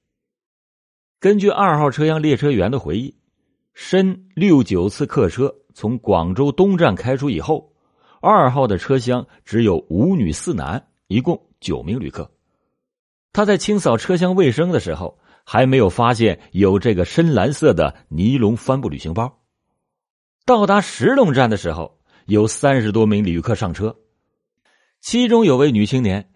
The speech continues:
手拿着一张石龙至樟木头硬座票办理软席补票。列车到樟木头站以后，她曾经去车厢寻找过这名女青年，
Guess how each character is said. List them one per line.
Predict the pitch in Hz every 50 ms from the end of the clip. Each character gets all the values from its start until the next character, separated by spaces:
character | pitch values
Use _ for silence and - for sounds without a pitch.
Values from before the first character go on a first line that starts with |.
| _ _ _ _ _
手 | - - 120 110 110
拿 | 113 113 131 156
着 | 143 135
一 | 131 139 123
张 | 98 131 127 139 - _ -
石 | - - - - 123 - 220 202
龙 | 151 127 165 180
至 | 165 175 160 113 - _
樟 | - 185 190 202
木 | 190 170
头 | - - - 85 113 156 185 - _ _
硬 | - 165 240 254 202 143
座 | 110 123 120 110
票 | - 135 143 120 - - _ _ _ _
办 | - 139 135 127 104 90
理 | 82 87 101 - _ _
软 | 95 92 104 92 67 65 73
席 | - - - 185
补 | 185 - 87 62 62
票。 | - - 190 180 - _ _ _ _ _ _ _ _ _ _ _ _ _ _ _ _ _ _ _ _ _ _ _ _ _
列 | 175 202 226 202
车 | 185 185 196 190
到 | 180 170
樟 | 147 147 170 170 175
木 | 160
头 | 131 117 127 147
站 | 139 151 139 107
以 | 90
后， | 95 - 143 131 - _ _ _ _ _ _ _ -
她 | - - 147
曾 | 131 - 120 143 156
经 | 147 151 147
去 | 135 - 131
车 | - - - 151
厢 | 147 - 143 143 143 - - - _
寻 | _ - - - - 104 151 208 240
找 | 247 190 160 104 98
过 | 98 110 120
这 | 107 - 135 127
名 | 104 104 117 107
女 | 85 78
青 | - - 107 101
年， | 90 78 80 98